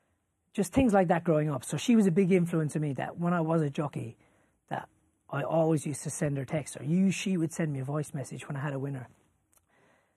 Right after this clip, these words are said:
And I just get, like, "Granny here," and "Well done," or, you know, "Good luck for tomorrow." And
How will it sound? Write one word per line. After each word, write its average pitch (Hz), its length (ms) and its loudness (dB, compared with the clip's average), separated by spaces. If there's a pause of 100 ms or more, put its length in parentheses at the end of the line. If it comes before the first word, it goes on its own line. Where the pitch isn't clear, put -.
(220)
And 139 80 -6
I 135 80 -4
just 139 220 -6
get, 147 180 -6
like, 135 180 -12
"Granny 160 320 -2
here," 156 300 -2 (720)
and 143 360 -4
"Well 156 200 -2
done," 160 340 -2
or, 123 240 -12 (380)
you 156 100 -4
know, 127 160 -6 (300)
"Good 151 100 -4
luck 160 140 -4
for - 100 -12
tomorrow." 156 380 -4
And 127 140 -8